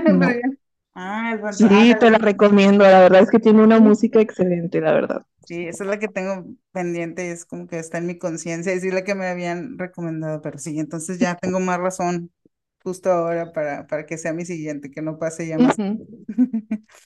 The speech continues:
Speaker 1: Un puntito para Brian De Palma por esas dos
Speaker 2: Sí, para
Speaker 1: películas.
Speaker 2: Brian De Palma, sí, por, por, por no ser tan famoso, no sé por qué lo temo yo como de la generación de Scorsese y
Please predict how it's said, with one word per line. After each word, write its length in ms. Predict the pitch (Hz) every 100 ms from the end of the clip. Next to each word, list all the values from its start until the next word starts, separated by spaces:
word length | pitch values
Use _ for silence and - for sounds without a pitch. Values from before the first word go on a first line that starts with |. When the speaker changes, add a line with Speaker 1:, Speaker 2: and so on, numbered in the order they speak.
| _ _ _ _ _ - 196
Speaker 1:
Un 100 | 190
puntito 360 | 196 196 185
para 220 | 196 196
Brian 240 | 180 170 175
De 80 | 180
Palma 300 | - 180 180
por 140 | 190
esas 180 | 185 180
dos 160 | 185 165
Speaker 2:
Sí, 160 | 185 -
para 180 | 165 156
Speaker 1:
películas. 40 |
Speaker 2:
Brian 200 | 156 160
De 80 | 180
Palma, 360 | - - - -
sí, 160 | 254
por, 220 | - 359 240 - - 269 -
por, 340 | 240 - -
por 180 | 220 220
no 100 | 208
ser 160 | 247 247
tan 180 | 269
famoso, 340 | 262 233 226 240 233
no 120 | 226
sé 100 | 277
por 140 | 277
qué 100 | 269
lo 160 | 269 269
temo 220 | 262 254
yo 140 | 262 254
como 220 | 247 254
de 80 | 233
la 120 | 208
generación 600 | - 196 180 180 202 202
de 80 | 214
Scorsese 580 | 180 170 190 190 202
y 100 | 196